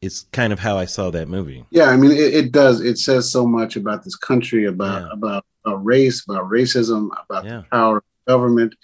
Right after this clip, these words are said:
Speaker 2: about people being, um, thought of as less than human,
Speaker 1: Yeah.
Speaker 2: about,
Speaker 1: Yeah.
Speaker 2: uh, prisoners who are, you know, probably prisoners of the most
Speaker 1: Mm-hmm.
Speaker 2: powerless people in, in the country, and, um,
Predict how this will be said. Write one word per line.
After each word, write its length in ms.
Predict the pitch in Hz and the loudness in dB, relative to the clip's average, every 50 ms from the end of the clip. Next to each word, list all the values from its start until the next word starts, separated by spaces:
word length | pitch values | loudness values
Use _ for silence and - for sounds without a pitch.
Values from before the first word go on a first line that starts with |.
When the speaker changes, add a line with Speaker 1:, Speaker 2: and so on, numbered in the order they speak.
| - - - - - _ _ _ _ _ - | -20 -20 -20 -20 -20 _ _ _ _ _ -10
Speaker 2:
about 400 | 104 98 104 104 101 104 101 - - | -8 -6 -4 -4 -4 -4 -6 -8 -6
people 340 | - 131 120 117 107 101 98 | -4 -4 -4 -4 -4 -4 0
being, 440 | 107 110 110 104 104 104 104 98 - | 0 2 2 2 0 -2 -2 -4 -6
um, 600 | 98 98 98 95 95 98 95 95 92 92 92 - _ _ | -8 -10 -10 -8 -8 -6 -6 -6 -6 -8 -8 -10 _ _
thought 320 | - - 127 117 113 110 | -8 -2 0 0 0 0
of 160 | 110 107 101 | 0 -2 -2
as 160 | 107 98 92 98 | -2 -2 -2 0
less 260 | 120 131 127 123 - | 2 2 2 0 -2
than 140 | 113 101 98 | -4 -4 0
human, 440 | 104 131 143 139 131 131 131 131 | 2 4 6 6 6 4 2 0
Speaker 1:
Yeah. 80 | 120 107 | -2 -4
Speaker 2:
about, 420 | 95 98 113 120 117 98 101 - _ _ _ _ - | -6 -6 -6 -4 -4 -4 -6 -8 _ _ _ _ -14
Speaker 1:
Yeah. 240 | 95 113 120 113 104 | -12 -12 -12 -10 -8
Speaker 2:
uh, 320 | 104 101 98 95 98 98 - _ _ _ _ _ _ | -6 -6 -4 -4 -4 -6 -8 _ _ _ _ _ _
prisoners 640 | - 131 127 120 113 117 113 113 113 110 101 - 113 | 0 0 2 4 4 4 4 4 2 2 0 -2 -4
who 260 | 117 110 104 101 101 | -4 -4 -4 -4 -4
are, 120 | 107 101 - - | -6 -8 -6 -4
you 120 | 120 117 | -2 -2
know, 140 | 107 101 101 95 - | 0 -2 -4 -6 -6
probably 540 | - 135 135 139 131 123 113 110 113 113 | -4 -2 0 0 0 0 0 0 0 -2
prisoners 480 | 107 - - 123 117 113 113 110 107 101 | -2 -2 -4 -4 -2 -2 -2 -4 -2 -2
of 100 | 107 104 | -2 -2
the 60 | 104 | -2
most 420 | 101 107 110 107 110 - - - _ - - - - _ - | -4 -4 -6 -6 -6 -8 -10 -12 _ -20 -20 -20 -20 _ -12
Speaker 1:
Mm-hmm. 60 | 98 | -8
Speaker 2:
powerless 520 | - - 135 143 147 135 120 113 110 104 | -4 0 2 2 2 2 2 0 -4 -6
people 400 | - 98 _ - 117 - 107 107 | -8 _ _ -20 -16 -12 -10 -10
in, 240 | - - 110 110 - | -6 -4 -4 -2 -2
in 140 | 101 110 107 | -2 -2 -4
the 80 | 101 | -4
country, 520 | 92 - - 107 104 95 - 104 107 113 104 | -4 -4 -4 -2 -2 -2 -2 0 0 0 0
and, 280 | 95 101 101 104 95 | 0 0 0 0 0
um, 320 | 104 101 101 101 101 101 | 0 0 0 -2 -4 -8